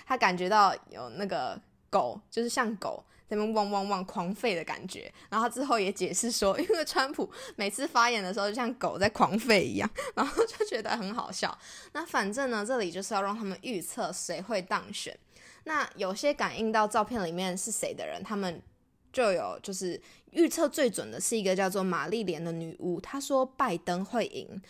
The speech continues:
然后是小胜。然后他甚至连就是他会赢多少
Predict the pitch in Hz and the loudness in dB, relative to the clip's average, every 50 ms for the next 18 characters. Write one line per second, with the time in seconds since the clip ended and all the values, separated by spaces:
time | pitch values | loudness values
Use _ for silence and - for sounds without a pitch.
0 | - - _ - 180 185 214 214 214 - 240 233 220 - - 165 - - - - | -20 -20 _ -8 -6 -4 -2 -2 -2 -2 -2 0 0 0 0 -2 -4 -2 -2 -2
1 | - - 202 - - - _ _ - - - _ - 208 226 269 277 277 - 285 | 0 0 0 -2 -2 -12 _ _ -20 -20 -18 _ -4 -4 -2 -2 -2 -2 -2 -4
2 | 269 254 247 262 214 190 156 175 190 202 214 233 233 226 226 240 247 - - 175 | -4 -4 -4 0 0 0 0 -2 -4 -6 -6 -6 -6 -4 -4 -4 -4 -6 -6 -6
3 | 175 185 196 196 196 214 - 208 - - | -6 -4 -2 -2 -2 -2 -2 -2 -4 -6